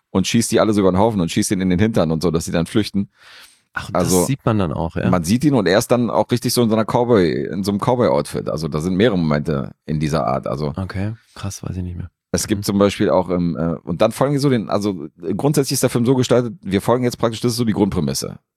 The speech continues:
Speaker 1: Ralphie will praktisch diese B B Rifle bekommen zu Weihnachten.
Speaker 2: Mhm.
Speaker 1: Und das ist sein größter Traum. Und dann folgen wir Ralphie so auf seinen alltäglichen Abenteuern. Wir gehen mit ihm noch zur Schule, so vor den Weihnachtsferien.
Speaker 2: Mhm.
Speaker 1: Äh, erleben damit, wie er so mit Kumpels so bestimmte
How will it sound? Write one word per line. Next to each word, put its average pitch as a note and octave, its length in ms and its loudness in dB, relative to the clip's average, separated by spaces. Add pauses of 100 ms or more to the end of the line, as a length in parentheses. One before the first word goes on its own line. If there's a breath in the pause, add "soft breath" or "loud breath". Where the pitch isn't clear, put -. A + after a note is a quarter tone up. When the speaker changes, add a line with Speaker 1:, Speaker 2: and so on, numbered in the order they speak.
Speaker 1:
Ralphie G2+ 320 2
will F#2 140 2
praktisch F2+ 400 -2
diese F2 280 2
B F2 200 2
B E2 80 4
Rifle D2 340 0
bekommen C2 320 -8
zu - 120 -6
Weihnachten. D2+ 460 -4 (120)
Speaker 2:
Mhm. G2 260 -6 (560 soft breath)
Speaker 1:
Und E2+ 120 0
das G#2+ 80 4
ist - 40 -4
sein G#2+ 120 2
größter G#2+ 280 2
Traum. A#2 300 0
Und F#2+ 220 -2
dann A#2 160 0
folgen B2 280 0
wir A#2+ 120 2
Ralphie G#2 280 2
so G2+ 140 2
auf G2 100 0
seinen G2 460 0 (120)
alltäglichen G2 500 -2
Abenteuern. C#2+ 520 -2
Wir D2+ 120 -6
gehen F#2+ 160 0
mit F#2+ 100 0
ihm F#2+ 120 -2
noch F2+ 120 0
zur - 140 -12
Schule, A#2+ 340 2
so G#2+ 140 0
vor - 160 0
den G#2 100 0
Weihnachtsferien. G#2 640 0 (380 loud breath)
Speaker 2:
Mhm. G2+ 320 -6 (100)
Speaker 1:
Äh, F#2+ 40 0 (220)
erleben G2 340 2
damit, G2 300 2
wie E2+ 80 -2
er F#2+ 120 2
so F2+ 80 -4
mit F#2 160 -2
Kumpels G#2+ 320 0
so G#2+ 100 2
bestimmte F2+ 840 -2